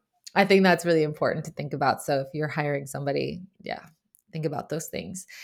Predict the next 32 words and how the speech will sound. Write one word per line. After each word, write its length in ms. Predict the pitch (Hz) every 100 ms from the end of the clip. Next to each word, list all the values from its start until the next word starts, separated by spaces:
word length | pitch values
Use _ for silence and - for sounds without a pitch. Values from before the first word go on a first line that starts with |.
| 226
I 80 |
like 280 | 254 311 427
how 160 | - 392
you 420 | 277 226 208 185
have 360 | 180 180 165 156
mixed 400 | 165 165 - -
your 500 | 175 156 147 127 110
Instagram 600 | - 165 - 160 151 143
feed 280 | 147 147 147
though. 260 | 139 139 139
Like, 320 | 147 147 - - - _
like, 300 | - 165 160 - _ _ _ _ -
I 80 | 170
mean, 340 | 160 151 - _ _ _ -
you 140 | 190
haven't 640 | 190 202 202 185 - -
booked, 300 | - 165 165
like, 180 | 139 -
a 80 | 156
brand 320 | 156 147 147
shoot 160 | - -
with 140 | 135
anybody, 520 | 131 110 - - - 120
right? 360 | 139 135 -
So 300 | - 147 147 - - -
you, 160 | 190 185 -
you 200 | 190 214
take 260 | 208 175
your 120 | 160
own 160 | 143 143
photos, 680 | 151 147 147 143 147 143 - - - _
you're 600 | - 170 170 170 165 -